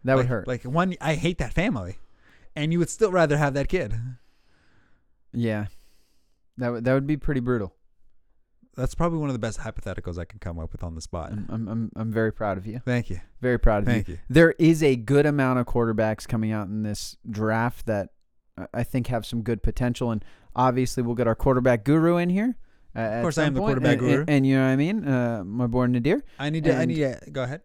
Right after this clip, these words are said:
Speaker 2: Sorry, I'll
Speaker 1: and,
Speaker 2: let you
Speaker 1: uh,
Speaker 2: finish.
Speaker 1: uh, I'm excited to do all the draft stuff as well. It, it's
Speaker 2: Yes.
Speaker 1: gonna be a very good year. There's gonna be a lot of spice, a lot of interest. It, it's gonna be good. It's gonna be entertaining.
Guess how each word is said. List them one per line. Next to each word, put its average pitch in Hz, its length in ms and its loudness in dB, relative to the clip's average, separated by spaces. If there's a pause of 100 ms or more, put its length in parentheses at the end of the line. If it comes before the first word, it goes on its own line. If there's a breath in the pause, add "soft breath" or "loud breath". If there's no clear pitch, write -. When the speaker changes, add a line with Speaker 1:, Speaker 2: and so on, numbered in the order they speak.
(120)
Speaker 2:
Sorry, 151 160 0
I'll 135 60 4
Speaker 1:
and, 127 120 2
Speaker 2:
let 131 60 4
you 127 60 6
Speaker 1:
uh, 123 100 4
Speaker 2:
finish. 160 240 -8 (260)
Speaker 1:
uh, 107 300 -4 (120)
I'm 165 140 2
excited 196 340 2
to 165 80 0
do 147 100 0
all 143 120 4
the 127 100 0
draft 113 300 2
stuff - 200 -6
as 92 120 -4
well. - 260 -10 (160)
It, 127 120 2
it's - 80 0
Speaker 2:
Yes. 170 160 4
Speaker 1:
gonna 175 180 6
be 160 180 6
a 135 100 8
very 139 440 4
good 135 200 2
year. 123 320 4
There's 117 140 -2
gonna 120 140 -4
be 117 80 -2
a 107 60 -2
lot 123 260 2
of 123 80 -2
spice, 120 400 0
a - 20 -8
lot 117 220 0
of 110 80 -4
interest. 117 500 -2 (300 soft breath)
It, 110 180 -4
it's 123 160 0
gonna 127 160 0
be 123 80 0
good. 107 320 -2
It's - 100 -20
gonna 120 140 0
be 120 80 2
entertaining. 107 400 -2